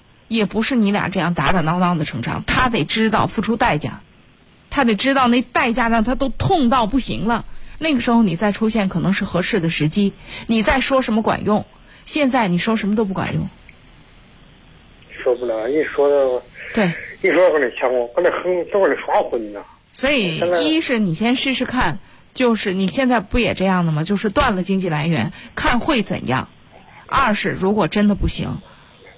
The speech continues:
Speaker 1: 我说实话，我觉得不行你就放手吧，至少是暂时放手。
Speaker 2: 我要那孩子我要，不给他。
Speaker 1: 这孩子你能带你就带着呗。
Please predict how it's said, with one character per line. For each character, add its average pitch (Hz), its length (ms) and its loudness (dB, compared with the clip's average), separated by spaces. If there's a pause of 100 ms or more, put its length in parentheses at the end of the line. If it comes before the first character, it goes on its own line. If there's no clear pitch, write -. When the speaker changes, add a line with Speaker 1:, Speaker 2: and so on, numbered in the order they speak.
Speaker 1:
我 180 100 0
说 175 160 0
实 160 160 -4
话， 143 280 -6
我 143 120 -2
觉 123 180 -2
得 135 300 -2 (960)
不 226 100 0
行 196 180 2
你 196 40 4
就 147 100 2
放 190 200 2
手 - 180 -4
吧， - 260 -12
至 294 160 0
少 - 180 0
是 190 160 0
暂 196 200 2
时 160 120 0
放 175 200 -4
手。 214 160 -10 (1600)
Speaker 2:
我 131 100 2
要 160 120 4
那 190 120 4
孩 131 220 0
子 131 80 2
我 113 180 -2
要， 107 180 -2 (200)
不 147 100 0
给 123 100 -4
他。 - 100 -16 (2500)
Speaker 1:
这 269 100 -10
孩 214 220 -4
子 262 180 -4
你 202 280 2
能 165 220 -2
带 233 200 2
你 170 160 0
就 160 140 -6
带 196 240 -2
着 135 100 -8
呗。 165 220 -12